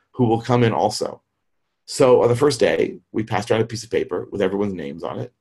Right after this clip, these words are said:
and there were eighteen people. So I said, "Okay, I'm gonna charge you for sixteen plus two, like, penalty people." She said, "Oh, no, but, like, not everyone can make it to the next few sessions."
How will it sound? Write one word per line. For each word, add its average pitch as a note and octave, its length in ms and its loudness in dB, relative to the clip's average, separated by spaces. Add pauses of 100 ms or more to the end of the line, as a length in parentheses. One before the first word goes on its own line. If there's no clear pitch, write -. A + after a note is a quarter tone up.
(220)
and G#2 100 -6
there A2 80 2
were F2+ 140 0
eighteen F#2 260 -4
people. F#3 300 -4
So - 120 -2
I A2+ 40 -2
said, A#2+ 160 0
"Okay, F3 280 2
I'm B2 120 -2
gonna C#3 140 -4
charge G#2 280 0
you B2 80 0
for A2+ 460 0 (280)
sixteen A#2 400 -4
plus G#2+ 380 -4 (300)
two, C3+ 380 6
like, A#2 220 2 (200)
penalty B2 340 0
people." - 440 -8 (360)
She - 160 -8
said, - 220 -4
"Oh, G#2+ 520 6
no, G#2+ 640 2 (160)
but, F2+ 120 -4
like, F#2+ 160 -2
not A#2 200 2
everyone B2+ 280 2
can A2+ 120 -4
make D3 200 2
it C3 80 -2
to G#2+ 80 -8
the G2+ 60 -2
next A2+ 220 -2
few G#2+ 120 -8
sessions." - 640 -4